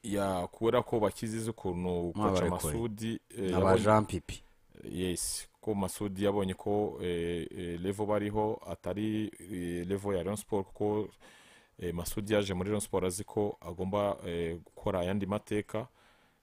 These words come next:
Speaker 1: eh, nk'uko yabikoze mbere biranga bitewe na situation yari ihari. Bamuzanira icyo gihe abo bakinnyi b'abanyamahanga, yari ku munsi wa nyuma, ko nta yindi choix yari afite, kuko abo bakinnyi baje ku munota wa nyuma bakora imyitozo,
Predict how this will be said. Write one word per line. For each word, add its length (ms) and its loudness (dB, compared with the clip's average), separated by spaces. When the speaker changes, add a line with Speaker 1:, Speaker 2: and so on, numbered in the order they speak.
Speaker 1:
eh, 160 -6
nk'uko 580 4
yabikoze 540 0
mbere 280 0
biranga 600 0
bitewe 460 2
na 140 -2
situation 480 0
yari 160 4
ihari. 360 0
Bamuzanira 560 4
icyo 180 0
gihe 460 4
abo 180 4
bakinnyi 320 2
b'abanyamahanga, 1000 4
yari 260 2
ku 140 -6
munsi 260 2
wa 120 2
nyuma, 180 -2
ko 180 2
nta 120 4
yindi 200 4
choix 300 4
yari 160 6
afite, 400 -2
kuko 240 2
abo 160 4
bakinnyi 400 -2
baje 300 2
ku 120 -12
munota 300 0
wa 180 4
nyuma 400 2
bakora 540 2
imyitozo, 720 0